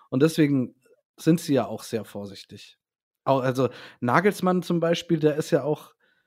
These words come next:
ist ja auch, der haut ja auch gerne mal was raus. Und das ist, glaub ich, Bayern auch nicht so gewohnt. Deswegen bin ich sehr gespannt, <laughs> wie sie in Zukunft damit umgehen.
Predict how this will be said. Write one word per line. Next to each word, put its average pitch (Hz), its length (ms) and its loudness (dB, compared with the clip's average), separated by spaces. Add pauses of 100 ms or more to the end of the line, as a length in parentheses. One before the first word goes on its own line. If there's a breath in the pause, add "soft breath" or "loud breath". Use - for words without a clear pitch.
(460)
ist - 140 -2
ja 147 120 6
auch, 151 140 0
der 135 280 0
haut 170 160 0
ja 139 100 0
auch - 180 -6
gerne 117 220 -2
mal 107 180 -4
was - 240 -12
raus. 104 380 -12 (120)
Und 127 160 -8
das 131 160 -6
ist, - 160 -14
glaub 135 180 -2
ich, - 140 -8
Bayern 135 280 -2
auch 131 120 -4
nicht 131 160 -6
so 131 160 -6
gewohnt. 127 480 -2
Deswegen 120 340 -6
bin 123 120 -4
ich - 140 -10
sehr 120 140 2
gespannt, 120 360 -4
<laughs> 117 40 -10
wie 131 60 -4
sie - 160 -6
in - 80 -8
Zukunft - 460 -8
damit 127 220 -4
umgehen. 120 460 -4